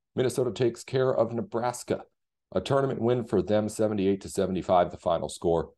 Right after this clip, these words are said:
It was a great game by Minnesota, who all of a sudden has strung a couple of wins, wins together here right at the end of the season. But of course,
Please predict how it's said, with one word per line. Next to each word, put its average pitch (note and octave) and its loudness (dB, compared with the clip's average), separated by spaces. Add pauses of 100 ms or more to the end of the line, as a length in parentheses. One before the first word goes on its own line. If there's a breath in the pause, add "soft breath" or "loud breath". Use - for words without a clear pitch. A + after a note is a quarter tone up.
(340)
It G#2+ 4
was G2+ 0
a F2+ -4
great G2+ 2
game A2+ 2
by G2+ 4
Minnesota, G2+ -2
who F#2 -6 (260)
all F#2 4
of E2+ -4
a - -6
sudden F#2+ 0
has D#2 -4
strung F2+ 0
a D#2+ -8
couple F#2 0
of E2 0
wins, F#2 -4
wins G2 0
together G2+ 2
here A2+ 0
right G#2+ 4
at A2+ -2
the A#2+ 2
end A#2 0
of A2+ -4
the A2 -2
season. A#2 -4 (480)
But F#2+ 0
of E2+ -6
course, G2 2